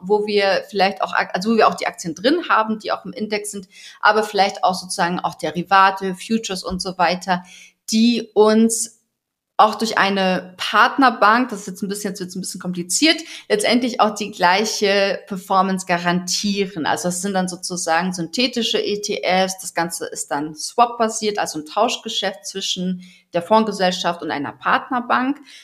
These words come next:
Meistens ist das die Muttergesellschaft auch von, ähm, von, von der Fondsgesellschaft. Also zum Beispiel Deutsche Bank hat ja X-Trackers, die, äh, E T Fs auflegen und so weiter.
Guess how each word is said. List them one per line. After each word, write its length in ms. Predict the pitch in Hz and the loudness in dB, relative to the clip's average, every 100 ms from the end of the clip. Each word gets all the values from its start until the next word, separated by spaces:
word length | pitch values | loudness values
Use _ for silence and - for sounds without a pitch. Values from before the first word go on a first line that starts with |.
| _ - | _ -12
Meistens 520 | - 180 202 214 208 | 0 2 2 -2 -4
ist 160 | 180 | -4
das 300 | 175 170 - | -2 -4 -8
die 80 | - | -6
Muttergesellschaft 1120 | 185 226 240 220 220 190 214 - 202 208 - - | -2 0 0 0 0 0 0 0 0 -2 -4 0
auch 200 | 185 185 | 0 -2
von, 420 | - 190 196 190 | -4 -2 -2 -4
ähm, 600 | - 185 185 185 180 180 - | -2 0 2 2 0 -4 -10
von, 360 | - 180 175 | -4 -2 -2
von 200 | - 185 | -2 -2
der 120 | 180 180 | 0 2
Fondsgesellschaft. 920 | 202 196 196 180 175 175 175 185 185 | 2 2 0 0 2 2 2 2 0
Also 440 | 170 170 165 156 | -6 -4 -4 -6
zum 100 | - | -6
Beispiel 200 | 175 - | -6 -2
Deutsche 300 | 165 165 - | 0 0 -2
Bank 260 | - 165 180 | 0 0 2
hat 160 | 180 - | -2 -2
ja 60 | - | -6
X-Trackers, 880 | 196 - - 185 185 185 185 180 | -6 -8 -6 -8 -2 0 2 -2
die, 260 | - 180 180 | -6 -4 -2
äh, 180 | 160 175 | -2 -4
E 60 | 180 | -6
T 160 | - | -8
Fs 180 | - 180 | -6 -4
auflegen 420 | - 170 - 170 | -4 -6 -6 -8
und 140 | 147 170 | -8 -10
so 140 | 165 | -6
weiter. 340 | 151 165 175 | -4 0 -2